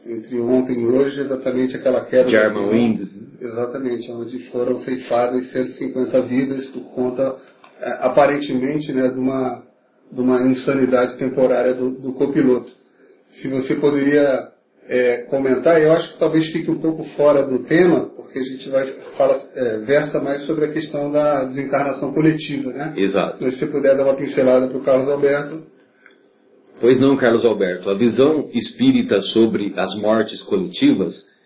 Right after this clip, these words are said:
Speaker 2: elas, a, essa visão, ela está baseada no mesmo gênero de morte que um determinado grupo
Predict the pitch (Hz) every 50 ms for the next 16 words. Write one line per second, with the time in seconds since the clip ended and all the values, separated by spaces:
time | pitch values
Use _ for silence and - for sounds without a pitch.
0 | _ _ _ _ _ - - 92 95 101 107 120 135 143 143 135 - - - _
1 | _ _ _ _ - 95 98 - 101 113 127 131 - 135 113 110 113 101 92 92
2 | 113 120 139 135 113 - - - _ _ _ _ _ - - 92 101 107 113 113
3 | 113 - - 120 117 113 101 110 110 101 95 98 95 80 78 82 90 98 98 123
4 | 147 - - - _ _ _ _ _ _ _ _ _ - 104 113 131 131 139 147
5 | 156 156 - - _ _ _ _ _ _ _ _ _ _ _ _ - 104 110 127
6 | 151 175 190 - - 170 143 131 123 - 117 127 131 139 139 127 117 110 107 110
7 | 95 101 110 98 92 87 87 92 98 104 107 - - 147 156 - - _ _ _
8 | _ _ _ _ _ _ - - 127 143 160 - - - 131 156 180 190 185 175
9 | - - - 139 139 131 123 113 107 104 104 107 101 - 110 98 90 - 107 -
10 | 311 160 - - - - 92 - -